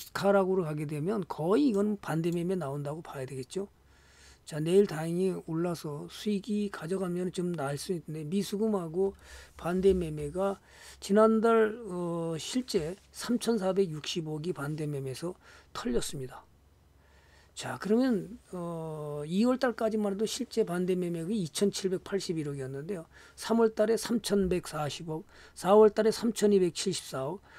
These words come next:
오월 달에 삼천사백육십억, 끊임없이 늘고 있죠.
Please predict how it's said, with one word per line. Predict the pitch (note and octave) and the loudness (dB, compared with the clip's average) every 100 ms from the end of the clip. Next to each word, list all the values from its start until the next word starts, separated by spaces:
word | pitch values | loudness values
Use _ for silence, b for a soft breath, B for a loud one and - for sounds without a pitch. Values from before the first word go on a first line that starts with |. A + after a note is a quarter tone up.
| B - | B 2
오월 | G3 A3+ A3+ | 8 10 8
달에 | - G#3+ A3+ | 6 6 6
삼천사백육십억, | G3+ - C4 A3 F#3+ F3 F3 D3+ C#3+ C#3 - | 4 0 2 4 4 2 0 -2 -6 -8 -8
끊임없이 | - E4+ E4+ C#4 A#3 | -2 2 4 4 4
늘고 | D#3+ E3 D#3+ | 2 0 -2
있죠. | - - | -4 -12